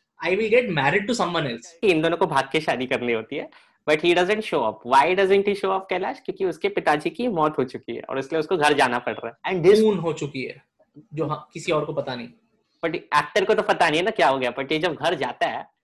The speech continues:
Speaker 2: तब तक ये शादी कर लेते हैं।
Speaker 1: Not just that, I felt like his parents had, like, all the शादी का material hidden in a garage somewhere।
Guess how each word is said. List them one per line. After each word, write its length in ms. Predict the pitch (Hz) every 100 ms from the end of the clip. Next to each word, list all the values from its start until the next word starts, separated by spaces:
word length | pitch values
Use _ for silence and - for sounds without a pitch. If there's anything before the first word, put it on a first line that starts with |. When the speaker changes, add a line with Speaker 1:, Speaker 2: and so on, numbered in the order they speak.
| _ _ _ 180
Speaker 2:
तब 120 | 160
तक 80 | 220
ये 80 | 294
शादी 280 | - 170 220
कर 120 | 226
लेते 260 | 170 139 135
हैं। 80 | 139 _ 208
Speaker 1:
Not 120 | 269 311
just 160 | 330
that, 160 | 262 269 160
I 100 | 190
felt 260 | 233 254 294
like 140 | 311
his 100 | 320 -
parents 400 | 170 202 254 247
had, 220 | 220 247
like, 160 | 254 247
all 280 | 214 202 233
the 80 | 247
शादी 280 | 196 160 196
का 100 | 220
material 420 | 170 190 214 214
hidden 280 | 165 185 208
in 100 | 220
a 60 | 170
garage 240 | 151 180
somewhere। 460 | 175 143 123 -